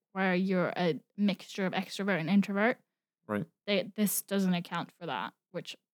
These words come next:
Speaker 1: I think I am. But, so I was thinking, I'll do your test. I'll read you the questions, you give me the answer, and then you'll do my test. And then we'll see how compatible we are.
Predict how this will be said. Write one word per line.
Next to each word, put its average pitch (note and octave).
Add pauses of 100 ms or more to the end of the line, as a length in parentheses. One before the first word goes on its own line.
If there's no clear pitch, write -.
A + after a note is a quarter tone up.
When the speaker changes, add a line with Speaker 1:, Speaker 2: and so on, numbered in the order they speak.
(160)
Speaker 1:
I -
think F3
I D#3
am. F3 (640)
But, G#3+ (140)
so -
I B3
was C#4
thinking, C#4+ (100)
I'll C#4
do B3+
your B3
test. - (240)
I'll G3
read G#3
you G3+
the A3
questions, G3
you F#3+
give F#3
me G3+
the A3+
answer, F3
and G3+
then G3
you'll G3
do G3+
my A3
test. F#3+ (1160)
And G3+
then G3+
we'll G3
see G#3
how G#3
compatible G3+
we C3
are. F3